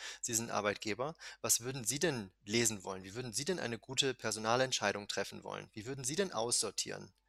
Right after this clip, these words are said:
Wie würden Sie denn Ihren Arbeitstag gestalten, wenn Sie hundert Bewerbungen auf dem Tisch haben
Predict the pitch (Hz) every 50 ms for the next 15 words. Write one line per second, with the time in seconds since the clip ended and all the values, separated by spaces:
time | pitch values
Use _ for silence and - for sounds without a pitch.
0 | _ - - - _ - 113 110 135 135 135 113 135 151 185 156 135 131 - -
1 | - - 131 135 - - - 123 117 - 117 - - 110 104 120 - 139 127 123
2 | 120 110 113 110 123 131 120 _ 120 110 117 113 120 139 135 113 101 - - 104
3 | - - - - - - - - - - - 107